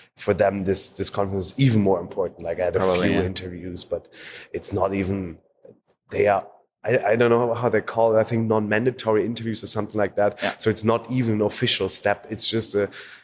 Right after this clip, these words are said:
Speaker 1: it's just saying hi. So I
Speaker 2: Yeah.
Speaker 1: don't know. It's weird.
Speaker 2: Yeah, I've heard, I mean, it's, it's super, I think it, from the job market perspective, um, what I heard, and that's just anecdotal stuff, and it's super heterogeneous from uni to uni, but it's nearly like,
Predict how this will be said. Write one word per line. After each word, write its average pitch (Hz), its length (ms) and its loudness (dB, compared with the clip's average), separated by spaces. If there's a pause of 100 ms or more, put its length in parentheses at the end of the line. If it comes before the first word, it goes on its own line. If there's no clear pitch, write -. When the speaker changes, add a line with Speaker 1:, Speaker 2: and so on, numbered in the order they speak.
(160)
Speaker 1:
it's - 200 -6
just - 240 2
saying 104 300 2
hi. 90 480 -4
So 90 320 -4
I 76 100 0
Speaker 2:
Yeah. 92 60 2
Speaker 1:
don't 95 120 -4
know. 85 100 -6
It's 82 120 -10
weird. 82 240 -14 (460)
Speaker 2:
Yeah, 131 120 2
I've 110 80 -2
heard, 120 320 2 (540)
I - 60 -2
mean, 110 180 4
it's, 101 220 -4
it's - 140 -4
super, 101 500 2
I - 40 -8
think 107 220 -2
it, - 220 -6 (1000)
from 107 140 0
the 98 100 4
job 110 220 0
market 135 200 2
perspective, 117 680 0 (160)
um, 95 500 -2
what 98 100 2
I 98 200 2
heard, 95 420 2 (480)
and 95 160 -4
that's 92 140 0
just - 160 -8
anecdotal 98 380 0
stuff, 101 240 0
and 98 60 -6
it's 92 100 -4
super 104 180 -2
heterogeneous 98 520 -2
from 98 180 -4
uni 101 180 0
to 95 140 -6
uni, 101 280 2
but 95 120 2
it's 92 180 0
nearly 92 220 2
like, 85 340 0